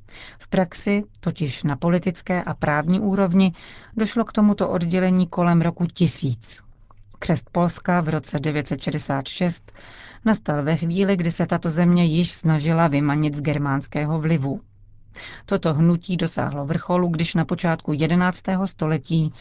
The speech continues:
papež Silvestr druhý nechal korunovat uherského krále,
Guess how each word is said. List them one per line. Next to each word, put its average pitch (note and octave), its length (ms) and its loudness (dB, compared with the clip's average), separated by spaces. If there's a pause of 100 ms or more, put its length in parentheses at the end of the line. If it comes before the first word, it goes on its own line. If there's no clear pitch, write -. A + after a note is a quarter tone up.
(280)
papež D#3+ 380 0
Silvestr C#3+ 600 -2
druhý E3+ 580 4
nechal D#3 440 0
korunovat E3+ 580 0
uherského D3 600 -2
krále, D#3+ 480 2